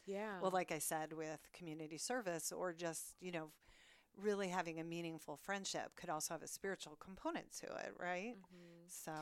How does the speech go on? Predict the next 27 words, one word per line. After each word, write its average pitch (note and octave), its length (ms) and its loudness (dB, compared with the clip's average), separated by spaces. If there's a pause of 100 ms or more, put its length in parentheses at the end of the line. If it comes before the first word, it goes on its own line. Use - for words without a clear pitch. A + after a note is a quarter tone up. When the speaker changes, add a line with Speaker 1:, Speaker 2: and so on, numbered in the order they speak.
(200)
Speaker 1:
And F#4+ 100 -2
getting C#4+ 260 0
involved E3+ 580 2
with D#3+ 160 -4
just, E3+ 200 -6
I E3+ 100 -4
think, E3+ 260 -14
people F3+ 260 -6
in D#3 160 -6
general. D#3 480 -2
We're F#3+ 160 4
Speaker 2:
Mm-hmm. F#3 140 -2
Speaker 1:
meant F3 280 0 (120)
to F3+ 360 -2 (560)
interact E3+ 460 4
with E3+ 160 -4
one, D#3 160 -2 (280)
one D#3+ 260 -4
another, C#3+ 380 0
and D3 100 0
I D3+ 40 -6
think E3+ 220 -10
that D3+ 160 0
gets D#3+ 220 -4
lost G3+ 420 2
in E3 160 -2
the D3+ 300 -2